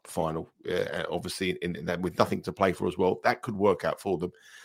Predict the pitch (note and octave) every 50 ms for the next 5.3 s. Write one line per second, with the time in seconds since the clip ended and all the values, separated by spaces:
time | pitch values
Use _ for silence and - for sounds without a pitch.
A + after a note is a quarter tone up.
0 | - _ - F#2+ G2 A2+ C3 C#3+ D3 - - B2 A2 G#2+ A2 G#2+ - - A2 F#2
1 | - - A#2 A2+ G2 F#2 F2 E2+ G2 F#2 - - - - - - F2 F#2 F2+ E2+
2 | - - G#2+ F#2 F2 F2 - - - - - F#2 G2+ A2+ A#2 G#2 G#2 F#2 F#2 G2+
3 | F#2 F2 F2 - - G2+ G2 F2+ E2+ - - G#2 - - E2+ E2+ E2+ F2 F2+ F#2
4 | F#2 F2 F2 - - - F2 F2 F2+ F2 - F2+ F2+ E2+ E2 D#2+ - F2+ F2 E2
5 | E2 E2+ E2+ - E2 D#2